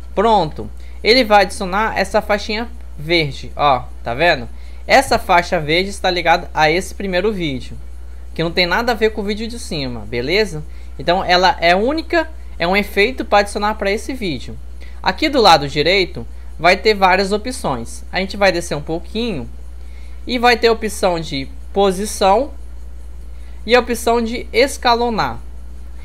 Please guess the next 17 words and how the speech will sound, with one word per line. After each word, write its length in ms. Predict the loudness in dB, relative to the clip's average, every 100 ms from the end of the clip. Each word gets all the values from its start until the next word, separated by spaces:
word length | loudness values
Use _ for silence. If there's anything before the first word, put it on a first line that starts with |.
| -2
Essas 320 | 2 4 2 0
duas 260 | 4 4
opções 800 | 4 2 -2 4 4 4 0 -6 -12 -12 -4
permitem 540 | 4 4 4 0 -2 -4
que 80 | -2
você 400 | 0 0 0 2
redimensione 800 | 2 0 -2 -2 -2 -2 -4 -4
o 40 |
seu 200 | -2 -2
vídeo 440 | -2 -4 -4 -8 -10 -10 -12 -12 0
e 240 | 6 8 6
modifique 800 | 2 0 -2 -6 -6 -4 -6 -6 -6
o, 460 | 2 4 6 4 2 -6 -12 -14 -12 -12 -12 -12 0
o 300 | 4 6 6
tamanho 440 | 6 6 4 2
dele 260 | 4 4 2
também. 480 | 0 2 2 0